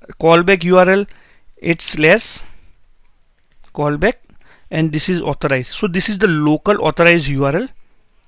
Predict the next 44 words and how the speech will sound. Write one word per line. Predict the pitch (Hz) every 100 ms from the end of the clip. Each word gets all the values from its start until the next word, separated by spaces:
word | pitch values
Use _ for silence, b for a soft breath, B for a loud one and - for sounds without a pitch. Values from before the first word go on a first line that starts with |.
| _ _ -
If | 180 196
you | 208
see, | - 240
it | 196 196
used | 175 196
the | 202
same | - 208
H | 190
T | -
T | 185
P | 185
config | - 175 - 170
which | 156 165 -
we | 165 160
have | 147
used | 165 160
for | 180
H | 151 -
T |
T | 156
P | 160
listener. | 147 - 254 B B B
So | - 180
our | 175 175
U | 160
R | 170
L, | 185 180
callback | - 160 160 170
U | 160
R | 165
L | 170
will | 165
be | 160 190
H | 151
T | 175
T | 156
P | 180
localhost | 156 139 160 196 -
eight | 160 147
zero | 156 156
eight | 151
one | 202
slash | - 143 143
callback, | - 143 143 202